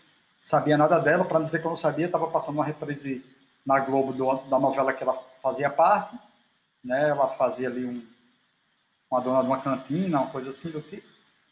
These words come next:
Mas não era, era um tra-, um trabalho mais dramático, menos, menos hu-, humorístico, vamos chamar assim.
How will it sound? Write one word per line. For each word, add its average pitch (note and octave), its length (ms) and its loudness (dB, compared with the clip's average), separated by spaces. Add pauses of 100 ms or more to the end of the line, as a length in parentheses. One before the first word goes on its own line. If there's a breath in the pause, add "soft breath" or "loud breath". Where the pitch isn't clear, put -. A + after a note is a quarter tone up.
(160)
Mas D#3 220 4
não F#3+ 180 6
era, F#3+ 200 8 (100)
era F3 160 2
um F#3 80 -4
tra-, - 260 -8
um F3+ 80 -10
trabalho F3+ 300 4
mais F3+ 160 6
dramático, F3+ 520 4
menos, F3+ 520 -6
menos F3+ 580 -8
hu-, F#3 180 -8 (140)
humorístico, D#3 640 -2
vamos C#3+ 180 -4
chamar C#3 240 -2
assim. A#2+ 300 -6